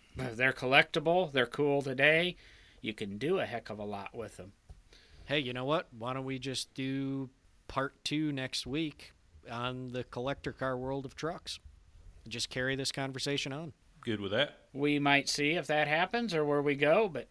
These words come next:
Speaker 1: at some point we definitely will revisit trucks. I mean, there's a, a lot to haul in that, pun intended.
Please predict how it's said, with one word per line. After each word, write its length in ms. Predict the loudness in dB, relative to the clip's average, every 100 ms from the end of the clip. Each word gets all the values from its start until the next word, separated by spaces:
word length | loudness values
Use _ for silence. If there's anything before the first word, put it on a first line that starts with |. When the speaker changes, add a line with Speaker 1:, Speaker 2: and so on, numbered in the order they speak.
| _ -4
Speaker 1:
at 160 | -2
some 240 | 0 0 2
point 300 | 4 4 4
we 160 | 0
definitely 580 | 8 8 8 4 0 2
will 180 | 4 4
revisit 480 | 4 2 0 -2 -4
trucks. 460 | 4 4 4 -6
I 60 | -6
mean, 180 | -4 -2
there's 220 | -2 -2
a, 100 | -4 -8 -20 -8
a 120 | -4
lot 320 | 0 2 0 -2
to 100 | -6
haul 380 | 0 2 2 -2
in 120 | -8
that, 260 | -10 -12 -16 _ -20 -16
pun 200 | -4 -4
intended. 520 | -4 -6 -10 -12 -14